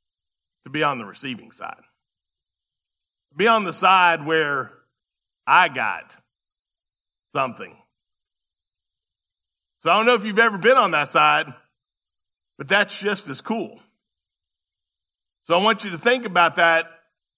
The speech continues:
if you decide to bless somebody or if someone decides to bless you. I know a lot of times people's pride, especially men, they let that get in their way. They let pride get in their way and they, "Oh, I can't,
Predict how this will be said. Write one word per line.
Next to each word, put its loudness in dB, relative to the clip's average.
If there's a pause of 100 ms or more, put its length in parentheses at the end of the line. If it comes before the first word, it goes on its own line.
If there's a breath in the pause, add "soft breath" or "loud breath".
(180)
if -2
you -6
decide 2
to -6
bless -2
somebody -2 (340)
or -2
if -10
someone -4
decides -6
to -18
bless -8
you. -18 (1120)
I -12
know -4
a -6
lot 2
of -12
times -2
people's -12
pride, 0 (580)
especially -6
men, -10 (1500)
they -6
let 0
that -2
get 0
in -2
their -4
way. 0 (1200)
They -8
let -2
pride 2
get -4
in -14
their -8
way 0
and -10
they, -4
"Oh, -8
I 0
can't, -14